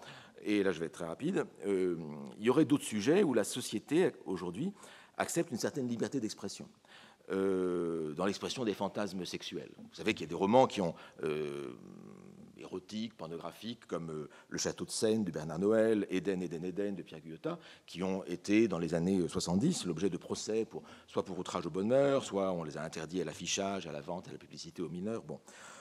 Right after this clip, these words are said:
tout cela, ça a fait scandale. Maintenant, il y a une plus grande, Dieu merci,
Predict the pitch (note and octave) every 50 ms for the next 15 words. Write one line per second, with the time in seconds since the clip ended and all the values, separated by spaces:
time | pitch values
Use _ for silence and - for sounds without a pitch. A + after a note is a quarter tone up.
0 | - - - - A2+ - B2+ A2+ - - G2 F2+ - G2 F2+ - - A2 A2 A2
1 | D#3+ G3 A3+ G3+ C3+ - F#2 F2 F2+ A2 C3+ C#3+ - - - - - - _ _
2 | _ _ _ _ _ _ _ - D#2+ E2+ E2 - - - - - C#2+ C#2 - -
3 | E2+ E2 E2 E2+ D#2+ D2+ C#2+ - - - - - - C#2+ C#2+ - - - F2+ E2